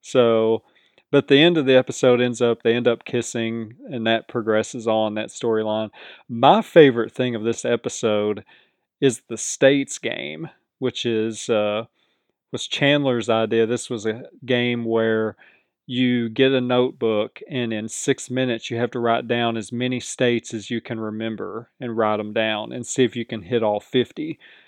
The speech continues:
And there's a really great line that I just love at the beginning, to where Joey gets very confident, and he's just like, "All right, well, here we go. I'm done." Said,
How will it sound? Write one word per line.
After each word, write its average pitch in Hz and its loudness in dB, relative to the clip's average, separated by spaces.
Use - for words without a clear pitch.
And 135 2
there's 120 0
a 120 0
really 135 4
great 113 2
line 117 0
that 107 -4
I 113 -4
just 113 -10
love 117 0
at 113 -8
the 120 -10
beginning, 113 -6
to 131 -4
where 113 0
Joey 135 6
gets 117 -4
very 117 2
confident, 117 -2
and 117 -12
he's 117 -8
just - -10
like, 117 -4
"All 131 4
right, 127 6
well, 123 2
here 131 2
we 131 0
go. 107 2
I'm 120 -2
done." 110 -2
Said, 110 -2